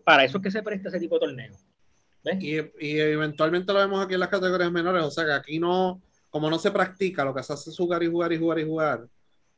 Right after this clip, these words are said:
Speaker 2: Eh, entonces no hacemos ese, esa transición de jugar uno contra uno, fast break, etcétera,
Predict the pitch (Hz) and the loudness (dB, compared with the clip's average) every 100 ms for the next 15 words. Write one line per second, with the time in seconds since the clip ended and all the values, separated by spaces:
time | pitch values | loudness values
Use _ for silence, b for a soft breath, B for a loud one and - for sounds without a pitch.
0 | - 127 123 123 120 135 139 165 151 147 | -8 -4 -2 -2 -4 -6 -2 -4 -4 -4
1 | 143 147 165 165 160 170 160 165 165 160 | -4 -2 -2 -2 -2 -4 -2 -2 0 0
2 | 156 156 151 151 165 160 165 160 160 180 | 0 -2 -4 -4 -4 -2 -4 -4 -6 -4
3 | 170 165 139 135 127 139 160 165 165 165 | -2 -2 -2 -2 -2 -2 -2 -4 -4 0
4 | 160 165 165 160 156 143 139 147 156 160 | 2 2 2 0 -2 -2 -2 0 2 0
5 | 147 143 - 156 156 151 139 139 | 0 -4 -4 -4 -2 0 0 -2